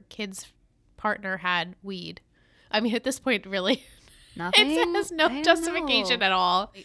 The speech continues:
Speaker 1: What if they had, like, coke?
Speaker 2: Yeah, that would be a little more concerned about.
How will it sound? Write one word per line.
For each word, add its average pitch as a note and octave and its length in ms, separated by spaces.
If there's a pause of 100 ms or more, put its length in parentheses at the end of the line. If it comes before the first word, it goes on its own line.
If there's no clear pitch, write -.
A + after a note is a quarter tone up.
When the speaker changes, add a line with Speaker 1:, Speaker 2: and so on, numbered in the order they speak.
Speaker 1:
What G#3+ 160
if A3 80
they A3 80
had, F#3+ 400
like, F3+ 160
coke? - 400 (680)
Speaker 2:
Yeah, F#3 140
that C4+ 220
would G#3 120
be F3 100
a D#3 40
little D#3 160
more - 220
concerned - 420
about. - 360